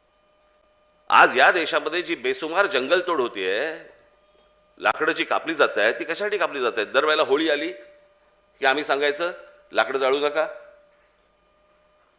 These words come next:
झाडं वाढवली पाहिजेत, सगळ्या गोष्टी केल्या पाहिजेत."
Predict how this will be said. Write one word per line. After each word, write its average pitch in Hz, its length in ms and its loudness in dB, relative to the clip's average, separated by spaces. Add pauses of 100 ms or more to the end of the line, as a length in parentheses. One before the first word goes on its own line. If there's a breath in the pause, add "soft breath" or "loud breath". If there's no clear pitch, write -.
(340)
झाडं 131 200 2
वाढवली 143 280 2
पाहिजेत, 147 340 -2
सगळ्या 131 260 -6
गोष्टी 120 220 -6
केल्या 131 220 0
पाहिजेत." 143 300 0